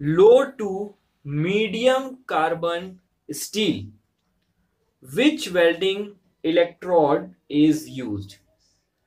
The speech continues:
ये electric आर्क वेल्डिंग के बारे में बात कर रहे हैं हम। Welding करने के लिए लो और medium carbon steel का अगर work piece है, उसको welding करने के लिए हम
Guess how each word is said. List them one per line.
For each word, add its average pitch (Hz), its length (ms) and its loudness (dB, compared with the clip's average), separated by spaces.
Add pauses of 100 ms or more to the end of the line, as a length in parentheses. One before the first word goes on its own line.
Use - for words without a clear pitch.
(340)
ये 175 220 2
electric 208 540 -2
आर्क 180 240 2
वेल्डिंग 139 300 0
के 127 80 -6
बारे 120 220 -2
में 113 140 -16
बात 107 260 -4
कर 113 80 -6
रहे 110 120 -8
हैं 123 60 -8
हम। 202 200 -10 (520)
Welding 202 340 4
करने 254 220 4
के 247 80 -4
लिए 262 140 2
लो 190 320 2
और 214 360 4
medium 202 380 -4
carbon 190 420 -2
steel 180 380 -12 (460)
का 190 120 0
अगर 185 240 0
work 156 300 0
piece 170 200 -6
है, 175 60 2
उसको 196 340 -8
welding 208 340 -4
करने 226 200 -2
के 208 120 -10
लिए 208 180 -2
हम 208 200 -10